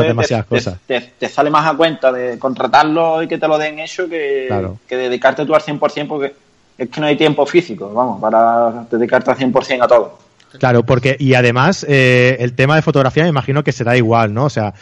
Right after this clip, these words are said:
Speaker 1: Sí,
Speaker 2: eh, no sé
Speaker 1: igual,
Speaker 2: si
Speaker 1: igual.
Speaker 2: tú eres aficionado o no, te gusta algún tipo de, de fotografía, o si cuando vas de viaje aprovechas para, para escaparte y hacer a lo mejor paisaje, o hacer algo de,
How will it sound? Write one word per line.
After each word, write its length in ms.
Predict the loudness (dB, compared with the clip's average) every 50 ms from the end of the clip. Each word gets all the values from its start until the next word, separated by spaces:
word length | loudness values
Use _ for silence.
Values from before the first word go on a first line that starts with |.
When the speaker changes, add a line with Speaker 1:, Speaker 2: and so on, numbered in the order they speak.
| -20 -16 -6
Speaker 1:
Sí, 60 | 0 2
Speaker 2:
eh, 100 | 2 4 4
no 100 | 4 4
sé 40 |
Speaker 1:
igual, 100 | 4 4
Speaker 2:
si 100 | 4 4
Speaker 1:
igual. 100 | 2 2
Speaker 2:
tú 100 | 4 4 4
eres 240 | 4 4 2 2 0
aficionado 880 | 0 0 0 -4 -2 0 -2 0 0 0 0 0 0 0 2 2 4
o 260 | 4 6 6 4 4
no, 240 | 4 2 2 2 2
te 100 | 0 0
gusta 220 | -2 -2 0 0 0
algún 220 | 2 2 0 0
tipo 220 | 0 0 2 2 4
de, 200 | 4 4 2 0 -4 _ -20 -20 _ _ -2
de 100 | -2 0
fotografía, 960 | 0 2 2 2 2 2 0 0 2 4 4 6 6 6 6 6 4 4 4
o 80 | 4 2
si 140 | 0 -2 0
cuando 240 | 0 0 0 0
vas 120 | 0 0 0
de 100 | 0 -2
viaje 380 | -4 -2 -2 0 0 0 0 -2
aprovechas 540 | 0 0 2 2 2 2 2 0 -2 -4 -2
para, 280 | -2 -2 0 -2 -2 -4 -6 -20 -20 -20 _ -2
para 140 | 0 2 2
escaparte 560 | 2 0 -2 0 2 2 2 2 2 2 0
y 20 |
hacer 220 | -2 0 0 -2 -2
a 20 |
lo 60 | -2
mejor 200 | -4 -4 -4 -4
paisaje, 760 | -4 -4 -8 -8 -6 -2 0 2 2 2 2 0 0 2 2 2
o 80 | 2 2
hacer 220 | 0 0 -2 0
algo 180 | 0 0 0 0
de, 220 | 0 0 -2 -2